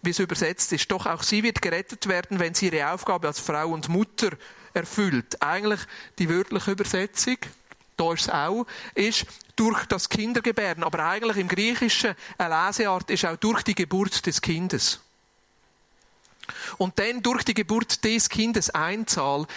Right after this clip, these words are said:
ist eigentlich eher ein Verweis auf die Geburt von Jesus. Auf das Fleischwerden von Jesus. Auf die Tatsache, die er ja in der Mitte schon anspricht von der Errettung.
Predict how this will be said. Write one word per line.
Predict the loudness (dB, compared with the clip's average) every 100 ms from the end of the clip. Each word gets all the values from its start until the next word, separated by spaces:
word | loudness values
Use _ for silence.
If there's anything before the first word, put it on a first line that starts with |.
| -14 -2
ist | 0 0
eigentlich | 0 0 0
eher | 0 0
ein | 0
Verweis | -2 0 2 2
auf | 0
die | -2
Geburt | 0 0 0
von | -2 0
Jesus. | 2 2 2 0 -2 -4 -8 _ _ _ _ _ _ _ -16 -6
Auf | -4 -2
das | 0
Fleischwerden | 2 0 0 -2 -2 -2 -4
von | -2 0
Jesus. | 0 0 -2 -2 -4 -6 -14 _ _ _ _ -20 -20 -16 -4
Auf | -2 0
die | 0 0
Tatsache, | 0 2 2 0 0 0 -2 -2
die | 0 0
er | 2
ja | 0
in | 2
der | 0
Mitte | 0 0 0
schon | 2 4
anspricht | 2 0 0 -2 -2
von | -4
der | -2 0
Errettung. | 0 -2 -2 -4